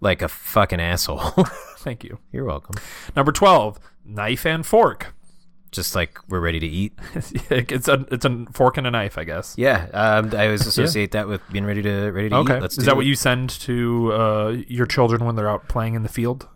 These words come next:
Speaker 1: Yeah, I don't ding
Speaker 2: Instead
Speaker 1: the
Speaker 2: of a,
Speaker 1: triangle
Speaker 2: instead of a
Speaker 1: anymore.
Speaker 2: bell, yeah, ding
Speaker 1: Yeah.
Speaker 2: a bell.
Speaker 1: Yeah, no, I'm just, I just text them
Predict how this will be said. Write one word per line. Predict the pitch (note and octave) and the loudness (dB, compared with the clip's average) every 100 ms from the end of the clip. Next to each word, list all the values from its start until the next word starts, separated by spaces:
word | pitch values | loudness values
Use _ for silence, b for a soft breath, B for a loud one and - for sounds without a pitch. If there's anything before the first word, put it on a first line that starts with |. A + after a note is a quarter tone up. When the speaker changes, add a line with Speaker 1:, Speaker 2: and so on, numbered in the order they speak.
| _ | _
Speaker 1:
Yeah, | A2+ A#2+ | 0 2
I | G2 | 4
don't | G#2+ | 2
ding | F#2 G#2 | 2 4
Speaker 2:
Instead | D3 | 4
Speaker 1:
the | - | 6
Speaker 2:
of | |
a, | C3+ | 4
Speaker 1:
triangle | A2 E2 | 4 2
Speaker 2:
instead | D#2 D#2 C3 | -2 2 4
of | |
a | B2 | 4
Speaker 1:
anymore. | G#2+ | 2
Speaker 2:
bell, | A2+ G#2+ G#2 | 2 2 0
yeah, | A2 F#2+ F2 | -2 -2 -4
ding | G#2 G2+ | -2 0
Speaker 1:
Yeah. | D2+ | 0
Speaker 2:
a | |
bell. | F2+ E2 - - - | -2 -4 -8 -14 -4
Speaker 1:
Yeah, | F#2 E2 | -2 0
no, | F2 | 0
I'm | D#2+ D#2+ | 0 -2
just, | F#2 - | -4 -2
I | F2+ | -4
just | E2+ F2 - | -4 -6 -8
text | - F2+ - | -10 -10 -8
them | - D2+ C#2+ | -8 -8 -10